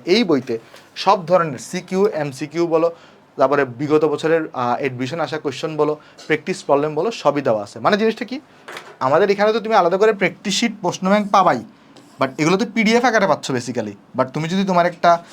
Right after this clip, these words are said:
চাও যে ফিজিক্যাল বই, যেটা প্র্যাকটিস করতে পারবা, তাহলে এই বইটা সব থেকে বেশি, মানে তোমার ধরো more than enough। ওকে, এরপরে যদি আমরা যাই,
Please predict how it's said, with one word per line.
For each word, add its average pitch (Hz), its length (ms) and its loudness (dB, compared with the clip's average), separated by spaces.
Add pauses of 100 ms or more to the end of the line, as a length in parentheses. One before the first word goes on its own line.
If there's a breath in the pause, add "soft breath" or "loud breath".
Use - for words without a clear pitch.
(140)
চাও 147 100 2
যে 156 100 0
ফিজিক্যাল 190 520 2
বই, 143 180 2
যেটা 135 180 -2
প্র্যাকটিস 175 400 -4
করতে 165 260 -2
পারবা, 110 280 0 (180)
তাহলে 131 160 0
এই 196 260 0
বইটা 151 320 0 (200)
সব - 140 -6 (120)
থেকে 165 200 -2
বেশি, 143 240 -6 (180)
মানে 110 180 -8
তোমার 120 200 -4
ধরো 127 180 -6
more 120 180 -4
than 139 180 -2
enough। 107 240 -6 (460 loud breath)
ওকে, 127 200 -6 (380 loud breath)
এরপরে 180 280 4
যদি 208 160 0
আমরা 220 160 2
যাই, 269 160 0